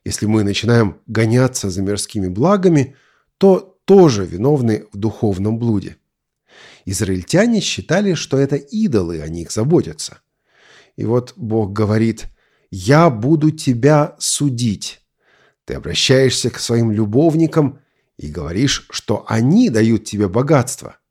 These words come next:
квартиру, машину. "Зачем мне жить в нищете?" — говоришь ты.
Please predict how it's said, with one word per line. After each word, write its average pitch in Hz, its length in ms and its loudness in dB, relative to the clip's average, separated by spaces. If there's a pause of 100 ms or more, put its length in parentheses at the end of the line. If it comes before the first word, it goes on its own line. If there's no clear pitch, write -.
(120)
квартиру, 82 880 -4
машину. 120 720 -4 (800)
"Зачем 214 380 0
мне 156 140 2
жить 131 260 -2
в - 20 -4
нищете?" — 123 720 -2
говоришь 95 380 -6
ты. 90 320 -10